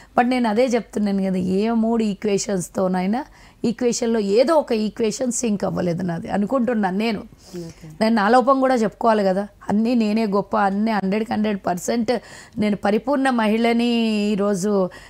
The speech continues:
Speaker 1: ఆ, ticket సాధించి గెలవడానికి అని కూడా నేను చెప్పలేను కదా. ఈయనందుకు కారణం ఏదో ఒకటి ఉండొచ్చు కదా,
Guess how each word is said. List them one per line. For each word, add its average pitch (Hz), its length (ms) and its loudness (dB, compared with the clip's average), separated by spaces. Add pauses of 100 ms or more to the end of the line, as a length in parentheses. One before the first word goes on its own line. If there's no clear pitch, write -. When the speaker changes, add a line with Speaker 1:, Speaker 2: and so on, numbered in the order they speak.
(220)
Speaker 1:
ఆ, 208 120 0
ticket 220 420 0
సాధించి 202 520 0
గెలవడానికి 208 480 0
అని 208 140 0
కూడా 233 200 2
నేను 240 180 0
చెప్పలేను 185 500 0
కదా. 175 220 0 (420)
ఈయనందుకు 247 720 0
కారణం 240 480 2
ఏదో 240 240 6
ఒకటి 262 240 2
ఉండొచ్చు 190 420 0
కదా, 165 200 -2